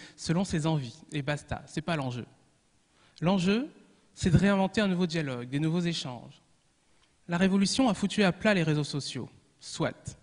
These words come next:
Sept milliards d'humains qui filent leurs données personnelles à quelques profiteurs, ça commençait à bien faire. Au début, ces outils se sont mis à tourner à vide, puis certains se sont mis à gueuler après que le scandale du trafic ait éclaté. Encore un bel imbroglio politico-financier,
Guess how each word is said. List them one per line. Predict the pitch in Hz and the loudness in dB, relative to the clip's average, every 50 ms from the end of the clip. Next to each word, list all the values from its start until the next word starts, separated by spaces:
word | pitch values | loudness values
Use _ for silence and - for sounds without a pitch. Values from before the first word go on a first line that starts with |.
| _ _ _ _ _ _ _ | _ _ _ _ _ _ _
Sept | - - - 180 170 - | -10 -4 -2 -2 -2 0
milliards | 165 156 147 143 131 | 0 2 2 2 2
d'humains | 127 135 139 160 175 | 0 0 0 0 -2
qui | 170 - 135 | -2 -4 -8
filent | - - 165 160 | -6 -4 -4 -4
leurs | 135 123 | -4 -4
données | 120 131 139 156 160 | -2 0 0 0 0
personnelles | - 139 123 - - 139 143 165 170 | 0 -2 -4 -4 -4 -2 -2 0 0
à | 151 127 | 0 0
quelques | - - 165 170 160 - 143 | 0 0 -2 -2 -2 -4 -4
profiteurs, | - - 151 - - 147 - 165 175 165 | -4 -4 -4 -4 -6 -6 -4 -2 -4 -2
ça | - 139 | -4 -6
commençait | 123 - 123 120 117 - 156 | -8 -6 -6 -6 -4 -4 -4
à | 139 | -4
bien | 117 110 - | -2 -4 -6
faire. | - - 175 170 160 143 156 - - _ _ _ _ _ _ - - - - - - - - _ _ - | -6 -4 -2 -2 -2 -2 -6 -10 -18 _ _ _ _ _ _ -20 -20 -20 -20 -20 -20 -20 -20 _ _ 2
Au | 220 | 4
début, | 185 220 214 180 196 240 269 | 6 6 4 4 4 2 0
ces | 262 - 208 175 | 2 2 2 2
outils | 185 185 - 226 220 | 2 0 0 -2 -4
se | - | -4
sont | - 196 190 | -4 -2 0
mis | 185 | 0
à | 185 180 | 0 0
tourner | 180 - 185 190 185 175 | 0 0 0 0 2 2
à | 165 | 2
vide, | 151 127 123 131 139 147 175 170 - _ - - - - - - _ | 0 0 -2 -2 -4 -4 -6 -10 -14 _ -20 -20 -20 -20 -20 -20 _
puis | - - 196 | -4 -2 0
certains | - - 180 - - 196 196 | 2 0 0 0 0 -2 -4
se | - | -2
sont | - 185 175 | -2 -2 0
mis | 170 170 | 2 4
à | 165 165 | 2 4
gueuler | 151 147 165 160 151 147 156 170 185 190 190 | 4 4 2 2 2 0 0 0 0 0 0
après | 170 147 - - 170 | 0 0 0 0 -2
que | 160 - | 0 -2
le | 160 | -4
scandale | - - 170 160 170 170 | -2 -2 0 0 0 0
du | 156 160 | 0 -2
trafic | - - - 175 160 - - 190 202 - 190 | -4 -4 -2 -2 -2 -2 -2 -2 0 2 2
ait | 165 | 0
éclaté. | 151 - - 151 139 - 139 120 - - - _ _ _ _ _ _ _ _ _ _ _ _ | 2 0 -2 -4 -4 -4 -8 -8 -8 -12 -18 _ _ _ _ _ _ _ _ _ _ _ _
Encore | - 156 147 - 175 160 147 | -6 -6 -2 0 0 2 2
un | 147 147 143 | 2 2 2
bel | 139 175 185 185 | 4 4 4 4
imbroglio | 175 165 156 175 180 170 175 185 185 190 | 4 4 4 2 2 4 4 6 6 4
politico-financier, | 190 190 196 190 180 - 196 - 202 185 - - 185 165 160 - - - 160 160 196 240 | 4 4 2 2 2 0 0 0 0 0 0 -2 -2 -2 -2 -4 -4 -4 -4 -4 -4 -6